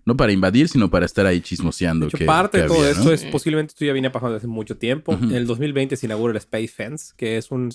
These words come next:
Speaker 2: radar para vigilar objetos en órbita que está en las Islas Marshall.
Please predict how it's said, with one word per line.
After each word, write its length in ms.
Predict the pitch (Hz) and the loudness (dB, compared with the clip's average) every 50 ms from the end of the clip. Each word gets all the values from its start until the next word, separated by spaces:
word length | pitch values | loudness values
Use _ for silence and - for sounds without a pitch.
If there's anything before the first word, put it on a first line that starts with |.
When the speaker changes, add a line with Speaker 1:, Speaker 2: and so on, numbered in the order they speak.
| _ _ | _ _
Speaker 2:
radar 380 | 123 101 104 110 120 139 139 _ _ _ | -6 -4 -2 -2 -4 -4 -6 _ _ _
para 160 | - 107 107 | -8 -6 -6
vigilar 400 | 101 107 101 107 113 113 117 - | -6 -8 -8 -4 -4 -4 -4 -6
objetos 360 | - 131 - _ 120 - 107 104 | -12 -14 -10 _ -10 -10 -8 -8
en 100 | 110 107 | -6 -4
órbita 420 | 113 123 139 143 139 156 147 135 | -2 -2 -2 -2 -4 -6 -8 -8
que 120 | _ - | _ -20
está 100 | - - | -12 -12
en 80 | 117 107 | -10 -10
las 140 | 202 - - | -10 -8 -10
Islas 280 | 117 - 117 98 - | -8 -8 -8 -10 -8
Marshall. 400 | - 107 131 170 - - 127 101 | -4 -4 -4 -2 -2 -4 -6 -6